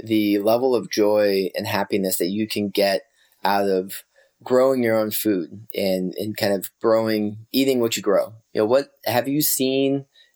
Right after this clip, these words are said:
a positive response from the families that you work with in the communities where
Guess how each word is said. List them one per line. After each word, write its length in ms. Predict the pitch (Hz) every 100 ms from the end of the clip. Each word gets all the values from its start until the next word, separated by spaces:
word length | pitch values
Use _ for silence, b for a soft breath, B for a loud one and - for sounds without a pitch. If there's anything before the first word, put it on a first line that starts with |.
| -
a 500 | 107 107 107 107 -
positive 460 | - 117 117 117 110
response 720 | 107 - 98 98 123 - - - -
from 480 | 107 95 92 87 -
the 80 |
families 680 | 104 98 98 104 107 110 107
that 180 | - 95
you 160 | 101 104
work 240 | 101 104
with 320 | 110 107 -
in 120 | 107 101
the 60 |
communities 640 | 95 104 101 101 101 98 -
where 300 | 95 95